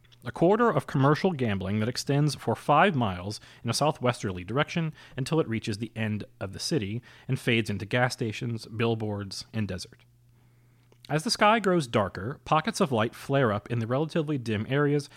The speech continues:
to either side of this infamous thoroughfare, marking off Strip gambling establishments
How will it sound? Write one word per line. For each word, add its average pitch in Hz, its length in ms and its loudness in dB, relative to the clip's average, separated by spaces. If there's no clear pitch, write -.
to - 120 -4
either 151 240 2
side 104 300 -2
of 101 100 -6
this 101 160 -8
infamous 160 460 0
thoroughfare, 95 680 -2
marking 139 340 0
off 113 380 0
Strip - 440 -6
gambling 113 440 0
establishments 139 840 -6